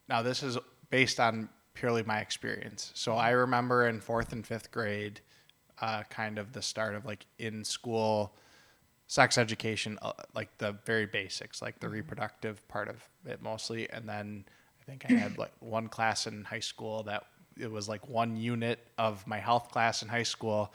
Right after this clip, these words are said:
Speaker 2: Mm-hmm.
Speaker 1: Um, and then I don't really remember anything else. So if both of you were tasked with, "Okay, what is the curriculum for the United States,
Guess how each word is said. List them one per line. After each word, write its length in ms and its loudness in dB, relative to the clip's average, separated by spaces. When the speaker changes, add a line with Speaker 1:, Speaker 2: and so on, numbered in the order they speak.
Speaker 2:
Mm-hmm. 520 -8
Speaker 1:
Um, 480 2
and 180 -4
then 440 -2
I 100 4
don't 240 8
really 320 2
remember 420 2
anything 420 -4
else. 320 -6
So 440 6
if 180 -4
both 260 4
of 80 -8
you 520 4
were 100 -2
tasked 540 4
with, 440 -2
"Okay, 160 -4
what 200 0
is 120 -2
the 100 0
curriculum 640 -4
for 120 -6
the 80 -4
United 500 -2
States, 680 -2